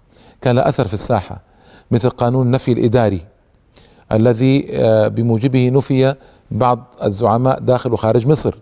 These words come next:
آه، أيضًا هو الذي تر-، يعني ترأس محكمة دنشواي وحكم ظلمًا، هو الذي حاول مد امتياز قناة السويس كما ذكرت في حلقة، الحلقة الماضية، ظلمًا وعدوانا على المصريين، ضيق على الطلبة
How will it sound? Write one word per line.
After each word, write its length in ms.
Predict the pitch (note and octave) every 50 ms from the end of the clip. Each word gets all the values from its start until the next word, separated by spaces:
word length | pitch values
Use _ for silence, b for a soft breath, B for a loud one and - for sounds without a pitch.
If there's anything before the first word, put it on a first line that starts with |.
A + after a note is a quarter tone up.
| _ _ B B B B B B B B B B B
آه، 640 | - B2+ C3 B2+ B2+ B2 B2 B2 B2 C3 C3 - -
أيضًا 420 | C#3+ C#3+ C#3+ B2+ C#3+ C#3+ D3 D3 D#3 - _ _ _ _ _ _ -
هو 200 | G#2+ B2 B2+ C3
الذي 240 | B2+ B2+ B2 A#2+ B2+
تر-، 240 | A#2+ - B2+ C#3+ - -
يعني 400 | - B2+ B2 A#2+ A#2 A2 G#2+ A2
ترأس 380 | G2+ - B2+ C#3+ - A2 - -
محكمة 320 | B2+ A2+ - - C3 B2
دنشواي 600 | A2+ G#2 B2+ A#2 - - B2+ C3 C3 B2+ A#2+ A#2
وحكم 420 | G#2+ G#2+ - - B2 - B2+ A#2+
ظلمًا، 400 | A2+ A2 C#3 C3+ B2 A2+ G2+ E2+ E2+ - _ _ B B B B B B B B B B B B -
هو 160 | C3+ C#3 C3+
الذي 260 | C3 C3 A#2+ C#3 C3
حاول 360 | B2 - D3 D3 C#3+ C#3 C3+
مد 200 | C3 C#3+ C3+ -
امتياز 380 | - C3 A2+ - C3+ C3+ C3+ B2+
قناة 220 | - - C3 B2+ -
السويس 480 | B2 - - - C3+ C#3 C3+ A2+ - -
كما 180 | - A#2+ A#2+
ذكرت 340 | A2+ G#2+ B2 - - - -
في 80 | - A2+
حلقة، 500 | G#2+ A#2+ A#2+ - - A#2 A#2 - - A#2
الحلقة 340 | A2 G2 - A#2+ - - C3
الماضية، 540 | B2+ B2+ C3+ C3+ B2 A2 A2 G2+ F2+ E2+ - _ B B B B B B B B B B -
ظلمًا 380 | - G#2 C3 C3+ C#3 C3 C3 C3
وعدوانا 600 | A#2+ A2+ A#2+ A#2 C#3 D3 C#3+ C3+ B2+ A2+ A2 A2+
على 100 | A#2 B2+
المصريين، 600 | B2+ B2+ A#2+ - - C3 C#3 C#3 C#3+ B2+ F2+ D#2 E2 _ _ B B B B B B B B B B B - -
ضيق 480 | G#2 B2 C#3 C#3+ C#3 D3 D3+ - -
على 140 | B2 C3 C3
الطلبة 500 | C3 - - D3+ D3+ C#3+ A#2+ G#2+ G#2 F2